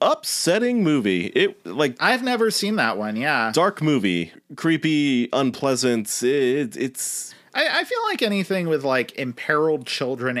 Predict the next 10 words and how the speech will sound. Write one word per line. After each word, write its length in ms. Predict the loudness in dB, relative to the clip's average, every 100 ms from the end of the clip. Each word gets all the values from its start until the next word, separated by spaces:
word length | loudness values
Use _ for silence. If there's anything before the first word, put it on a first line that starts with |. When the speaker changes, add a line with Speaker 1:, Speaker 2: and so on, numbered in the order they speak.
| -6
Speaker 2:
and, 480 | -6 -4 -4 -4 -6 -12 _ -8
like, 360 | -4 -2 -4 -14 -20
fundamentally 840 | -14 -4 -2 -2 -2 -4 -6 -8 -14
evil 380 | -12 -6 -6
children 540 | -6 -6 -6 -4 -4 -4
is, 360 | -4 -4 -6 -6
is, 400 | -4 -4 -4 -10 -14 -12
is 160 | -12 -12
pretty 440 | -12 -4 -2 0
upsetting. 720 | -2 -4 -6 -6 -8 -8 -12